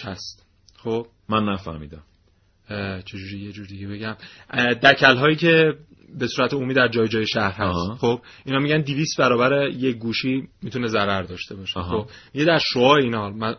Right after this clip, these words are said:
Speaker 1: این حالا مثلاً به عنوان گوشه بزرگ شده من
Speaker 2: آها.
Speaker 1: لحاظ می‌کنم. اه، در شعاع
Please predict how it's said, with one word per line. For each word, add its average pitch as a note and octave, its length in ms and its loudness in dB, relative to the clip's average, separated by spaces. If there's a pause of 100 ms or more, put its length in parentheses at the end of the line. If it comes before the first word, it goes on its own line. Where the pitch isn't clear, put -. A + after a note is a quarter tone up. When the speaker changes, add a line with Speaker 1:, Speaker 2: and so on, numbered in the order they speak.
(140)
Speaker 1:
این B2+ 180 -10
حالا B2 140 -4
مثلاً A2+ 280 -8
به A#2 60 -6
عنوان A#2+ 200 -4
گوشه B2 300 -4
بزرگ A2 320 -4
شده G2+ 220 -6
من F#2 80 -2
Speaker 2:
آها. G2+ 180 -2
Speaker 1:
لحاظ F#2+ 260 -10
می‌کنم. - 240 -20 (460)
اه، B2+ 100 4
در C#3 220 6
شعاع C#3+ 340 4